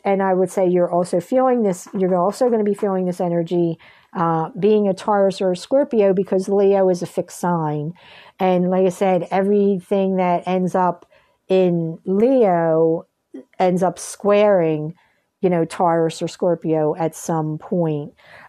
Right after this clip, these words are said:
Um, one of the other things I did wanna mention, uh, before I close out here is,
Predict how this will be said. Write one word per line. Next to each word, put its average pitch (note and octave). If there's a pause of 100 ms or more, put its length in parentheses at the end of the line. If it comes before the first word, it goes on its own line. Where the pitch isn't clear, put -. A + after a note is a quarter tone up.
Um, F3+
one A#3+
of C4
the A#3+
other B3+
things B3+
I G#3
did A3
wanna B3
mention, G#3+ (460)
uh, F#3
before A3
I F#3
close F#3+
out B3+
here G#3+
is, F#3